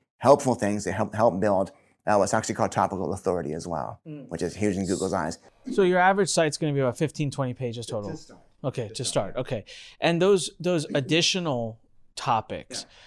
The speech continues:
Speaker 1: Yeah.
Speaker 2: um, are you optimizing each, each one for some different keyword?
Speaker 1: I am, yeah.
Speaker 2: Okay.
Speaker 1: I am.
Speaker 2: Okay. So, um, I wanna talk more about this keyword research stuff.
Speaker 1: Okay.
Speaker 2: Um, one question I've always had, and I never had a chance to ask anybody. So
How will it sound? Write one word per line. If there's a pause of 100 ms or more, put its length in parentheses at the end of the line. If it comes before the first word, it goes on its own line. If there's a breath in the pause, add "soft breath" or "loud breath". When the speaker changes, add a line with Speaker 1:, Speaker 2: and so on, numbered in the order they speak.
(280 loud breath)
Speaker 1:
Yeah.
Speaker 2:
um,
are
you
optimizing
each,
each
one
for
some
different
keyword?
Speaker 1:
I
am,
yeah. (180)
Speaker 2:
Okay.
Speaker 1:
I
am. (400)
Speaker 2:
Okay. (340 loud breath)
So,
um, (720)
I
wanna
talk
more
about
this
keyword
research
stuff.
Speaker 1:
Okay.
Speaker 2:
Um, (580 soft breath)
one
question
I've
always
had,
and
I
never
had
a
chance
to
ask
anybody. (300 loud breath)
So